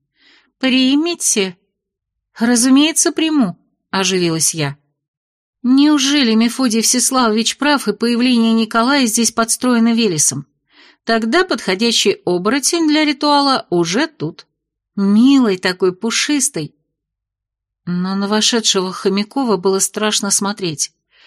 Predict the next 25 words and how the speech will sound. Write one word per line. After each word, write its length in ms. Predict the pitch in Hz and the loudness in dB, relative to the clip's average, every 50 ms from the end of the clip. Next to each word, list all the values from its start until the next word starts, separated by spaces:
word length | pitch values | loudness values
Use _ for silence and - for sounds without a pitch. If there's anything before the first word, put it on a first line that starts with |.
| - _ _ | -20 _ _
Такое 440 | _ - 220 220 - 262 240 208 208 | _ -4 -4 0 2 2 2 2 2
отчаяние 600 | 208 208 - - - 277 277 269 247 214 185 175 | 0 -2 -4 -2 0 2 2 2 2 2 0 -2
на 120 | 170 170 170 | -2 -4 -4
лице, 400 | 170 175 170 - - 185 160 156 | -6 -4 -2 -2 0 0 0 0
словно 400 | - - 202 208 196 202 196 - | 0 0 0 0 0 -2 -4 -4
он 220 | - 226 233 208 | -2 -2 -2 -2
вместо 380 | 180 180 190 202 196 - 190 175 | -2 -2 -4 -4 -4 -4 -6 -4
того, 280 | - 190 202 240 240 | -4 -4 -2 -2 -4
чтобы 260 | - - 180 170 170 | -4 -4 -4 -2 -2
охранять 540 | 170 165 - 185 185 190 208 214 208 196 - _ | -4 -4 -2 -4 -4 -2 -2 -2 -2 -4 -4 _
Ольгу 300 | - 220 208 175 165 170 | 0 0 0 0 0 -2
Александровну, 800 | 160 175 180 - - - 269 262 233 190 165 151 143 117 - _ _ _ _ - - _ | -2 -2 -2 -2 -2 0 0 0 0 -2 -4 -6 -6 -8 -8 _ _ _ _ -20 -20 _
собственноручно 1000 | - - - 285 247 - - 294 294 285 294 285 262 220 170 - - - 180 185 | -4 -4 -2 -2 -2 -2 -2 0 2 2 2 2 2 0 -2 -2 -4 -2 -2 -2
её 180 | 190 190 208 190 | 0 0 -2 -2
придушил 580 | - 190 180 180 208 247 - - 349 349 320 | 0 -2 -2 -2 -2 -4 -2 0 0 0 0
и 80 | 233 180 | 0 0
теперь 320 | - 190 180 262 262 226 | -2 -2 -2 -2 -2 0
ожидает 480 | 185 170 175 175 180 214 220 214 190 - | -2 -2 -4 -4 -2 0 0 0 -2 -4
отправки 480 | 151 143 _ - 180 175 175 - - | -8 -6 _ -4 -4 -4 -4 -6 -8
на 160 | 160 156 147 139 | -6 -6 -6 -6
каторгу. 500 | - 139 127 - - - - 147 143 _ _ _ _ _ _ _ _ _ _ _ _ _ _ _ _ _ _ _ _ _ | -6 -8 -8 -8 -10 -16 -14 -16 -16 _ _ _ _ _ _ _ _ _ _ _ _ _ _ _ _ _ _ _ _ _
Если 500 | - 180 185 208 240 233 - - 214 214 | -8 -2 0 0 2 2 2 4 4 4
это 240 | 214 214 214 190 180 | 2 2 0 -2 -2
вмешательство 880 | 175 170 170 175 - - 214 202 190 - 165 156 - - - 160 160 | -2 -2 -2 -2 0 0 0 0 0 -2 -2 -2 -2 -4 -2 -4 -4
Велеса, 600 | 165 160 180 220 262 254 226 190 - - 156 147 | -4 -2 -2 -2 -2 -2 -2 0 -2 -2 -2 -6